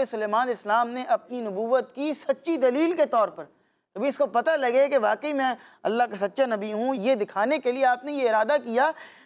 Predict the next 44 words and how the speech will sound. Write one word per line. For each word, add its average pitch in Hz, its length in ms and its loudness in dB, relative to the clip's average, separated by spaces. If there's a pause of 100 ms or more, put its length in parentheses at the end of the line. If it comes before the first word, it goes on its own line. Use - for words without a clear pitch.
کہ 277 120 4
ملکہ 269 640 0
کا 349 60 -8
جو 311 100 0 (180)
تخت 370 260 -2
ہے 214 220 2 (500)
وہ 330 160 4
اس 320 120 -4
کے 339 100 -2
آنے 320 280 2
سے 311 120 2
پہلے 302 280 4
یہاں 285 280 4
میرے 294 220 4
پاس 277 320 0
موجود 196 420 0
ہو۔ 135 40 -14 (1120)
اب 226 140 -4
یہ 311 120 2 (160)
حیرت 311 200 0
انگیز 302 260 0
بات 311 220 0
نہیں؟ 392 160 -4 (720)
اس 226 180 0
نے 330 140 2
بتایا 269 500 2
کہ 320 80 -2
جی 285 300 0
وہ 294 160 4
جو، 247 480 4
آ، 190 180 6
وہاں 196 260 2
سے 254 60 0
پرندہ 226 320 0
آیا 240 100 4
تھا، 277 120 2
اس 226 120 -2
نے 262 60 -4
بتایا 254 240 2
تھا 320 100 2
کہ 320 80 -2
وہ 302 80 2
بہت 294 400 4
بڑا 294 300 2